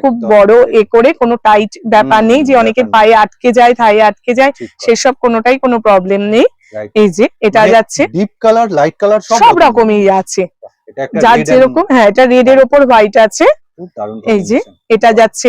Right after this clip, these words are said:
Speaker 1: এই যে ব্রাউন এর ওপর খুব সুন্দর এক্সক্লুসিভ কালার।
Speaker 2: সুন্দর যাচ্ছে।
Speaker 1: এই যে প্যান্টটা আবার দেখাচ্ছি, এই যে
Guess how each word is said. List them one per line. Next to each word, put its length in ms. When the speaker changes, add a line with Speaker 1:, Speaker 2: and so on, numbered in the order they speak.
Speaker 1:
এই 100
যে 120
ব্রাউন 360
এর 140
ওপর 240
খুব 160
সুন্দর 400
এক্সক্লুসিভ 580
কালার। 300
Speaker 2:
সুন্দর 260
যাচ্ছে। 220
Speaker 1:
এই 60
যে 120
প্যান্টটা 420
আবার 200
দেখাচ্ছি, 440
এই 240
যে 140